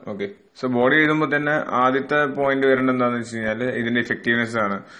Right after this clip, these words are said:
ഏഹ്, financial action task ഫോഴ്സിനെ കൊണ്ട് എത്രത്തോളം money ലോണ്ടറിങ്ങും അല്ലെ terror ഫൈനാൻസിങ്ങും കൗണ്ടർ ചെയ്യാൻ പറ്റുന്നുണ്ട് എന്നുള്ളതാണ് mention ചെയ്യേണ്ടത്. പണ്ട് വരുന്ന കാലത്ത് ആയിരത്തി തൊള്ളായിരത്തി എൺപത്തൊമ്പത് കാലഘട്ടം ശരിക്കും പറഞ്ഞാൽ ഒരു പ്രത്യേക legal ഫ്രെയിംവർക്കോ അല്ലെങ്കിൽ ഒരു പ്രൊവിഷൻസോ special പ്രൊവിഷനോ ഒന്നും ഉണ്ടായിരുന്നില്ല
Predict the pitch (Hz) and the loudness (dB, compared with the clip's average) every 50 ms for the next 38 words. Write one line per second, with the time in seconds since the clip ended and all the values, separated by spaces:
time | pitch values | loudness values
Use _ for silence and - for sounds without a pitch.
0 | - - _ - - 123 117 107 127 120 123 123 127 123 139 143 135 135 135 143 | -20 -20 _ -6 -4 -2 -2 -2 -2 0 0 0 0 0 0 0 0 0 0 -2
1 | 143 139 131 127 123 - - - 131 127 123 127 127 123 117 123 123 120 113 - | 0 2 2 2 2 0 -2 -2 -2 0 0 -2 -4 -4 -2 -2 -2 -2 -2 -4
2 | - 113 - 127 123 123 127 131 131 127 120 120 113 113 113 113 113 113 113 110 | -6 -4 -2 0 0 2 2 0 0 -2 -2 -4 -2 -2 0 -2 0 -2 -2 -2
3 | 107 117 117 117 123 127 131 - - - - _ _ - 120 120 120 107 110 113 | -2 -2 -2 -2 -4 -6 -6 -12 -18 -20 -20 _ _ -6 -2 -2 0 0 0 0
4 | 110 117 113 123 117 117 117 117 113 - 123 120 131 131 131 123 113 117 120 117 | 0 0 0 0 0 0 0 -2 -2 -2 -4 -4 -2 -2 -2 -2 0 0 -2 0
5 | 123 127 120 120 117 107 113 110 113 113 113 113 113 110 107 104 104 104 104 107 | 0 0 0 0 -2 -2 -2 -4 -4 -4 -2 -2 -2 -2 -2 -2 -2 -2 -2 -2
6 | 131 170 - - - _ _ _ _ 160 156 139 135 139 127 113 113 107 101 98 | -4 -6 -8 -12 -18 _ _ _ _ -2 -2 -2 0 0 2 2 2 0 0 -2
7 | 101 - - - - - _ _ _ _ _ _ _ _ - 135 135 135 139 147 | -4 -6 -8 -12 -16 -20 _ _ _ _ _ _ _ _ -8 -6 -6 -2 0 0
8 | 156 160 151 139 131 131 135 143 151 151 139 127 113 104 - 92 - - 107 117 | 2 2 4 4 4 2 2 0 0 0 0 0 0 -2 -6 -8 -6 -4 -2 -2
9 | 113 101 127 131 131 131 131 131 143 135 127 123 123 117 - 139 131 135 135 143 | -2 0 2 2 4 2 2 2 0 0 0 0 0 0 0 0 0 0 0 0
10 | 139 135 131 123 127 123 120 123 123 120 123 120 113 113 117 117 113 113 110 107 | 2 2 2 2 2 0 0 0 -2 -2 -2 -2 -2 -2 -4 -2 -4 -2 -2 -2
11 | 107 104 110 110 - 117 120 131 127 123 120 123 127 127 131 131 127 127 123 120 | -2 -2 -4 -4 -2 -2 -2 0 0 0 -2 0 0 2 2 2 2 2 2 2
12 | 120 123 123 123 123 120 117 113 113 113 113 101 107 117 117 117 - 107 110 113 | 2 0 -2 -2 -2 -2 -2 -2 -2 -4 -4 -4 -6 -6 -6 -6 -8 -8 -8 -6
13 | 113 117 117 117 117 117 113 117 113 117 117 110 110 107 110 120 117 113 117 120 | -6 -6 -4 -4 -2 -2 -2 -4 -4 -4 -4 -4 -4 -6 -6 -6 -8 -6 -6 -8
14 | 113 - 117 107 113 127 117 123 120 113 110 110 - 123 117 110 113 123 120 113 | -8 -8 -10 -6 -4 -4 -2 -2 -2 -2 -2 -4 -6 -6 -6 -4 -2 -2 -2 0
15 | 110 107 107 107 110 113 110 101 110 113 - | 2 2 2 2 0 -2 0 0 0 -2 -2